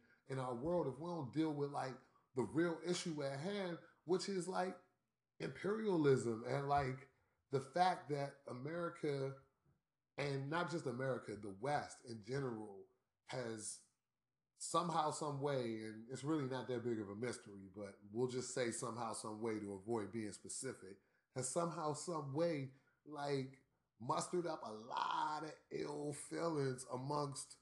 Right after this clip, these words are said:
the rest of the world, yo, and especially extremists and people who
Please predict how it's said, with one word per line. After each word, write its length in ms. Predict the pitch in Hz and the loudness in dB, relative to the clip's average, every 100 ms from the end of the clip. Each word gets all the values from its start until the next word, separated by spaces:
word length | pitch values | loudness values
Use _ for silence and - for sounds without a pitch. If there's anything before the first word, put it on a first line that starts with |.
| _ _ _ - | _ _ _ 6
the 80 | 151 | 10
rest 400 | 151 151 - 170 | 10 8 6 6
of 80 | |
the 80 | 151 | 6
world, 580 | 151 165 202 165 127 120 | 6 6 6 6 2 -2
yo, 440 | 127 135 143 147 147 | -4 -2 0 0 -2
and 120 | 135 139 143 - _ _ | -6 -6 -10 -18 _ _
especially 800 | - - - 180 - 165 160 160 156 - _ _ _ _ - | -6 -4 2 4 4 0 -2 -4 -8 -18 _ _ _ _ -8
extremists 800 | 143 - 165 180 185 185 180 175 | -4 -2 2 2 4 4 2 0
and 160 | 139 135 | -4 -2
people 320 | 180 175 165 | -2 0 0
who 360 | 175 170 165 | 2 0 0